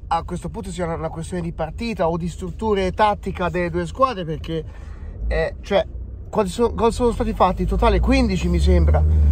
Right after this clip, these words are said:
Cioè, noi abbiamo fatto nove gol e loro hanno fatto sei gol in due partite.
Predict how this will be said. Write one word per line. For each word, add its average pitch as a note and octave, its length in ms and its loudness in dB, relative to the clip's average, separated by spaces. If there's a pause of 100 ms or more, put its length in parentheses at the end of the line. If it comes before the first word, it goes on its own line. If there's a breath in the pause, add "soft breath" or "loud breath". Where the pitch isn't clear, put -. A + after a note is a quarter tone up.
(100)
Cioè, G3+ 220 4
noi G#3+ 160 4
abbiamo A3+ 280 2
fatto G3 420 2
nove A3+ 440 4
gol A#3+ 400 2
e G#3+ 100 0
loro G#3 200 0
hanno G3+ 120 -2
fatto F#3 280 -4
sei G#3+ 260 -2
gol G#3+ 340 4
in F#3 140 -2
due G3+ 120 -2
partite. F#3 600 -4